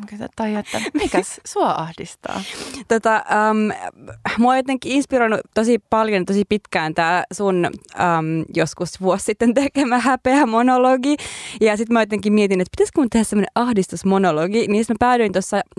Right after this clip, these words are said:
Speaker 2: kun mä tulin tänä aamuna, joudun herran tosiaankin junaan, niin tossa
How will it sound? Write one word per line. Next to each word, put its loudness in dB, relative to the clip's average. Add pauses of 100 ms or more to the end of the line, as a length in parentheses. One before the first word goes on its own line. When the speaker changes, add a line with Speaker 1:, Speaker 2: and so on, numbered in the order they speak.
(120)
Speaker 2:
kun -2
mä 2
tulin 0
tänä 2
aamuna, 2 (200)
joudun 2
herran 2
tosiaankin -6
junaan, 4
niin -4
tossa -4